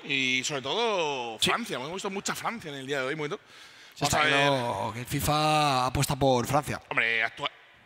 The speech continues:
Speaker 1: actuales campeones del mundo tiene
Speaker 2: Hombre.
Speaker 1: sentido, ¿no? Que la gente esté optando, ¿no? por, por la selección gala para
Speaker 2: Principito, Mbappé.
Speaker 1: Buah, qué bonito.
Speaker 2: Es una Courtois, en caso de que lo necesites. Estás
Speaker 1: Sí,
Speaker 2: teniendo
Speaker 1: sí.
Speaker 2: ahí una
Speaker 1: Courtois es belga, Courtois es belga.
Speaker 2: Belga,
Speaker 1: Eh,
Speaker 2: vale,
Speaker 1: a
Speaker 2: igual,
Speaker 1: Courtois
Speaker 2: pero
Speaker 1: le hemos
Speaker 2: eso,
Speaker 1: visto
Speaker 2: esos
Speaker 1: con
Speaker 2: están muy cercas,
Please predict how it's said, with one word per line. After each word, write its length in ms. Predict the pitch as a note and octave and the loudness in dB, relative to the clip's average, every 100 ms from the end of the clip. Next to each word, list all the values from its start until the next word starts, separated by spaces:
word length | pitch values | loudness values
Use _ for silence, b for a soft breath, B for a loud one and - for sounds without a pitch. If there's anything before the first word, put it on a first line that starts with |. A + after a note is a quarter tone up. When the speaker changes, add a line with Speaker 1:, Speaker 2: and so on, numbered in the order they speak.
| - - | -16 -2
Speaker 1:
actuales 380 | C3+ - D#3 E3 | -2 2 0 0
campeones 300 | G3 F#3 F3 | 0 0 0
del 80 | F3 | -2
mundo 340 | F3+ F#3 F#3 | -2 -2 -2
tiene 200 | D#3+ F3 | 4 4
Speaker 2:
Hombre. 280 | F3 C3 - | 4 0 2
Speaker 1:
sentido, 160 | E3 C3 | 2 2
¿no? 100 | D3 | -4
Que 80 | C#3+ | -4
la 80 | - | -4
gente 680 | C#3 C3+ C#3 C#3 C3+ C3+ | -6 -2 0 2 2 0
esté 180 | C3 - | -2 -4
optando, 360 | C3 - C#3+ C#3 | -6 -4 -4 -4
¿no? 60 | C3+ | -4
por, 360 | C#3 B2+ B2+ | -4 -6 -8
por 120 | B2+ C3+ | -4 -4
la 60 | |
selección 320 | C3 C3 C#3+ | -6 -8 -6
gala 200 | C3+ D3 | 0 0
para 280 | C#3+ C#3 C#3 | 2 0 0
Speaker 2:
Principito, 580 | - - - C#3 C#3+ C#3+ | 0 -2 0 -2 0 0
Mbappé. 540 | C#3 A2+ C3+ C#3 C#3 C3 - | 0 0 2 2 -2 -4 -4
Speaker 1:
Buah, 180 | F3 - - | -2 0 -2
qué 100 | D3 | -4
bonito. 260 | A#2+ G#2 G2 | -2 -2 0
Speaker 2:
Es 320 | G#2 A2 - | 0 0 0
una 720 | C3+ A#2 A#2 A#2 G#2 F#2+ E2+ F2 - | -2 -2 -2 -2 -4 -6 -10 -12 -12
Courtois, 560 | D3+ - G#2+ D3 C#3+ | -8 -2 0 2 0
en 60 | C3 | -6
caso 220 | B2 A2+ | -6 -4
de 60 | A2+ | -4
que 60 | A#2 | -4
lo 80 | A#2 | -4
necesites. 500 | A#2 A#2+ C3 B2 A#2+ | -4 -6 -6 -8 -6
Estás 200 | - - | -4 -4
Speaker 1:
Sí, 80 | C3 | -2
Speaker 2:
teniendo 440 | A2+ A#2+ C#3 C#3+ | -4 0 2 2
Speaker 1:
sí. 60 | C#3 | 2
Speaker 2:
ahí 200 | C3+ D3 | 0 0
una 500 | D#3 D#3+ D#3 C#3+ B2+ B B B | 2 2 2 0 -4 B B B
Speaker 1:
Courtois 240 | D#3 D#3 A3 | -12 0 2
es 40 | |
belga, 240 | F#3+ G3+ A#2+ | 2 2 -2
Courtois 260 | C#3+ D#3+ | -2 -2
es 40 | F3 | 0
belga. 220 | E3 B2+ | 0 4
Speaker 2:
Belga, 260 | G3+ G3+ G#2 | 4 4 -2
Speaker 1:
Eh, 40 | - | 0
Speaker 2:
vale, 180 | D3+ | 0
Speaker 1:
a 100 | F3+ | 2
Speaker 2:
igual, 220 | D#3+ A#2 G#2+ | 2 2 2
Speaker 1:
Courtois 20 | |
Speaker 2:
pero 100 | F#3 | 4
Speaker 1:
le 60 | |
hemos 100 | D#3 | 6
Speaker 2:
eso, 140 | F#3 F#3 | 6 6
Speaker 1:
visto 180 | - F3 | 4 6
Speaker 2:
esos 120 | A#3 | 6
Speaker 1:
con 80 | A3 | 8
Speaker 2:
están 180 | G3 G3+ | 6 4
muy 100 | F3+ | 4
cercas, 360 | F3+ D3+ A#2 | 2 0 -4